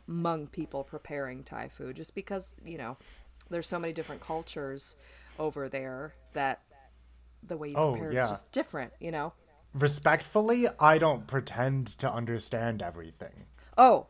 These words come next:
Speaker 2: You can't.
Speaker 1: s-, same. Uh, 'cause, you know, us Anglo-Saxon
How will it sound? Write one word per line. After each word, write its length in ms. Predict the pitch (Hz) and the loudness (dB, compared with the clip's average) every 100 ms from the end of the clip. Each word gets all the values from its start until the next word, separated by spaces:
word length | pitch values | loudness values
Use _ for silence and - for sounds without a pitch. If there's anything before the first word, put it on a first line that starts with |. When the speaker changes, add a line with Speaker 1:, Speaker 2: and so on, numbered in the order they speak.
| - | 2
Speaker 2:
You 140 | 147 | 2
can't. 340 | 143 143 139 117 | 4 2 2 2
Speaker 1:
s-, 100 | - | 2
same. 460 | 247 226 139 143 - - | 4 2 2 -8 -10 -4
Uh, 100 | 208 | -2
'cause, 340 | 240 208 - | 0 0 -2
you 120 | 226 208 | -2 -2
know, 200 | 151 156 | -2 0
us 240 | 180 185 | -2 -2
Anglo-Saxon 1120 | 180 185 180 175 185 180 - 175 165 160 156 | -4 -2 -2 -2 -4 -4 -4 -4 -4 -8 -12